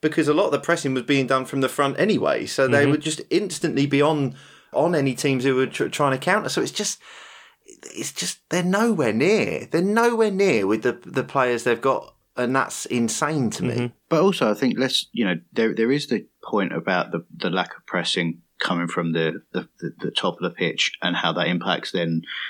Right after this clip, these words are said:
Speaker 3: the rest of the team out of possession. But there is also a big problem when they're in possession. They, they are
Speaker 1: Mm.
Speaker 3: completely unable to break down a team or create high quality chances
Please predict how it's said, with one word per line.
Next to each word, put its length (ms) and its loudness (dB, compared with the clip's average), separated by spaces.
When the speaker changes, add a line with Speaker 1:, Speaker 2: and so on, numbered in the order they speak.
Speaker 3:
the 80 -4
rest 200 -2
of 60 -2
the 60 -6
team 320 -2
out 240 -2
of 80 -20
possession. 580 -2
But 100 -2
there 160 2
is 140 0
also 320 0
a 80 -2
big 280 -4
problem 300 -2
when 140 2
they're 160 2
in 100 0
possession. 500 -4
They, 320 0
they 180 2
are 140 2
Speaker 1:
Mm. 80 0
Speaker 3:
completely 520 0
unable 520 0
to 180 -4
break 380 -2
down 200 0
a 60 0
team 400 0
or 100 0
create 540 0
high 280 0
quality 420 -2
chances 640 0